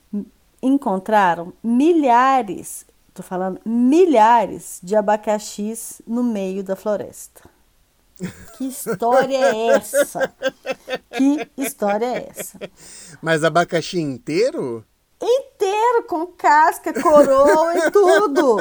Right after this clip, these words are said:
Speaker 1: Como se tivesse vindo, assim, um caminhão. Não, acho que vários caminhões, porque a quantidade que tem aqui nessa foto é um negócio, assim, impressionante. Aí eu tava lendo a notícia e foi, assim, um casal que sempre faz caminhada na, nessa floresta, né?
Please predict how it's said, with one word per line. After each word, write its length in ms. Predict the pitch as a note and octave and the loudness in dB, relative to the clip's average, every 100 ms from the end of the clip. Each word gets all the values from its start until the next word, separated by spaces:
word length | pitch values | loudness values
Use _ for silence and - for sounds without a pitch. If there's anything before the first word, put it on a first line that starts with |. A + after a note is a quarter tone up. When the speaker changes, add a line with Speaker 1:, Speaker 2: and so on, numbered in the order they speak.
| - - D#4+ G#3 C#4+ | 0 0 -2 -2 0
Speaker 1:
Como 140 | C#4+ | 0
se 120 | C#4+ D4 | 2 0
tivesse 360 | C#4 C#4 C#4+ C4 C4 B3 A3+ G3+ | 2 2 0 -2 -2 -2 -2 -2
vindo, 400 | A#3 D4+ D#4 D#4+ | 2 2 2 0
assim, 200 | E4 D4 | 2 2
um 160 | C4 | 2
caminhão. 1080 | C4+ D4+ D4+ E4+ D#4 D4 D4+ D#4+ D#4+ D#4+ E4 - _ _ G#3 G3+ G#3 F3+ - D#3 C#4 | 0 -2 -2 -2 -2 -2 0 0 -2 -4 -6 -12 _ _ -12 -10 -10 -14 -20 _ -2
Não, 260 | C#4 G3+ | 0 0
acho 140 | F#3+ - | -2 -2
que 80 | C#4 | -4
vários 560 | G#3 A3 C4 C#4+ B3 | 0 4 4 2 -4
caminhões, 500 | C4 A#3 G#3 F3+ F#3+ | -10 -8 -6 -8 -10
porque 220 | - G#3 | -12 -10
a 60 | A3 | -8
quantidade 440 | A#3 A#3 A#3 B3 | -8 -6 -4 -4
que 80 | C4 | -8
tem 220 | C4 A3+ | -12 -12
aqui 120 | G#3+ G#3 | -12 -12
nessa 220 | F#3+ F#3+ | -10 -10
foto 300 | - A#3 A#3+ | -6 -6 -6
é 40 | |
um 40 | A#3 | -10
negócio, 320 | A3+ A3+ A#3 | -8 -8 -10
assim, 200 | A3+ B3 | -10 -10
impressionante. 720 | B3+ C#4 C4+ D#4+ F3 - - _ | -8 -10 -8 -10 -10 -14 -20 _
Aí 120 | A3 B3+ | -2 0
eu 40 | |
tava 260 | C#4+ D4+ D#4+ | 2 2 2
lendo 220 | F#3+ F3+ | 0 -4
a 60 | |
notícia 580 | G#3+ C4+ - D4 F4+ G#3 - | -6 -6 -6 -6 -8 -12 -12
e 260 | B3+ C#4+ | -10 -8
foi, 300 | D#4+ D4+ C#4+ | -6 0 0
assim, 140 | D4+ D#4 | 0 -4
um 220 | B3+ C#4+ | -4 -4
casal 600 | D#4 D#4+ D4 B3+ G#3+ C#4 | -2 -2 0 0 0 -2
que 100 | C#4+ | -6
sempre 400 | - B3+ C4 E4+ | -10 -8 -10 -8
faz 220 | D#4+ B3+ | -6 -8
caminhada 560 | B3+ B3+ A#3 F#3+ F#3 G#3+ | -6 -8 -8 -6 -8 -8
na, 540 | G3 F3+ E3 D#3 C#3 E3+ | -8 -8 -8 -10 -12 -10
nessa 240 | F#3+ G#3 | -10 -8
floresta, 680 | - B3 G#3+ G#3+ D4 - C4+ | -4 -2 0 -4 -6 -8 -8
né? 180 | C4 | -6